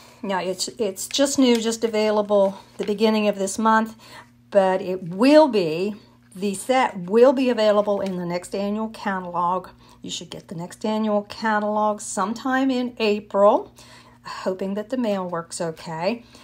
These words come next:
And the bundle comes with all of these dies.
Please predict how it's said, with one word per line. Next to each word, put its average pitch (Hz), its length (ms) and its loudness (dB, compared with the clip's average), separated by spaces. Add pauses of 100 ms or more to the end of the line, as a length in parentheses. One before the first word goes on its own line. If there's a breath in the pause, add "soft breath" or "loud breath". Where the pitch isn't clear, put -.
(520 loud breath)
And 185 200 -8
the 180 60 -6
bundle 190 380 -6
comes 196 460 -10
with 170 200 -10
all 196 320 -4
of 214 200 -10
these 202 320 -10
dies. 180 680 -4